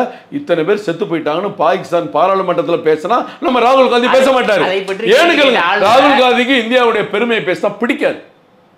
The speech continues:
Speaker 1: அவருக்கு பிடிக்கவே பிடிக்காது. நீங்க long tongue long டாங்கிற இடத்துல நம்மளும் சீன ராணுவம் மோதக்கூடிய சூழ்நிலை, போர் வந்துருமாங்கிற பிரச்சனை, Silk Road போடுறதுல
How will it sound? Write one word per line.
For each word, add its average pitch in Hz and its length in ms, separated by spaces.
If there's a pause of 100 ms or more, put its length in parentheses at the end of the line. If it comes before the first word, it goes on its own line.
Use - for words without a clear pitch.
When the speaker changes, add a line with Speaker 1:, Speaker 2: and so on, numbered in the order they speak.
(720)
Speaker 1:
அவருக்கு 165 300
பிடிக்கவே 202 500
பிடிக்காது. 139 380 (520)
நீங்க 123 340
long 143 380
tongue 156 280
long 175 260
டாங்கிற 123 320
இடத்துல 117 640 (480)
நம்மளும் 143 600
சீன 165 260
ராணுவம் 151 380
மோதக்கூடிய 139 420
சூழ்நிலை, 139 500 (1300)
போர் 156 240
வந்துருமாங்கிற 135 580
பிரச்சனை, 139 420 (120)
Silk 147 340
Road 135 220 (100)
போடுறதுல 127 420